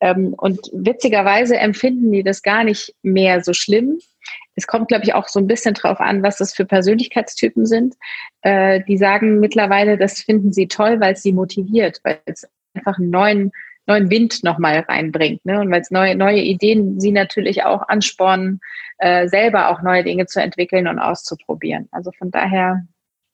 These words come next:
sofern man nicht eine hochgewissenhafte Persönlichkeit da sitzen hat, die, äh, sehr gerne langfristig plant und,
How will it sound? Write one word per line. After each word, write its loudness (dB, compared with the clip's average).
sofern 0
man 4
nicht 2
eine 2
hochgewissenhafte 0
Persönlichkeit -2
da 2
sitzen -2
hat, 2
die, 2
äh, 2
sehr 2
gerne 2
langfristig -2
plant 2
und, -14